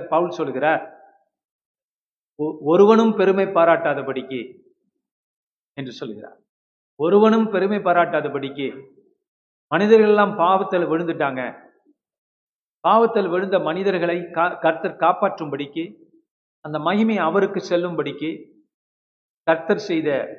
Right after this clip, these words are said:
அந்த கிருபையின் செயல்கள் சிலுவையில பார்க்கிறோம். So Christ came into the world. கிறிஸ்து இந்த பூமிக்கு இறங்கி வந்து தேவனுக்கு மகிமை கொண்டு வரத்தக்கதாக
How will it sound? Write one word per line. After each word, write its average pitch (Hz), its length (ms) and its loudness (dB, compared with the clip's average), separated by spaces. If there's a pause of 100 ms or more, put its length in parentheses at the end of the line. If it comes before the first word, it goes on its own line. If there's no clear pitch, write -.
(280)
அந்த 143 220 -10 (180)
கிருபையின் 185 540 0 (300)
செயல்கள் 170 680 0 (100)
சிலுவையில 180 600 -2
பார்க்கிறோம். 139 440 -6 (1120)
So 202 40 0 (120)
Christ 254 520 0 (140)
came 214 260 2
into 175 180 -2
the 156 120 2
world. 175 280 2 (2000)
கிறிஸ்து 254 360 4
இந்த 202 180 0
பூமிக்கு 202 560 0 (1160)
இறங்கி 208 320 0
வந்து 139 340 -4 (1400)
தேவனுக்கு 254 600 4
மகிமை 185 380 -2 (480)
கொண்டு 202 300 2
வரத்தக்கதாக 151 720 0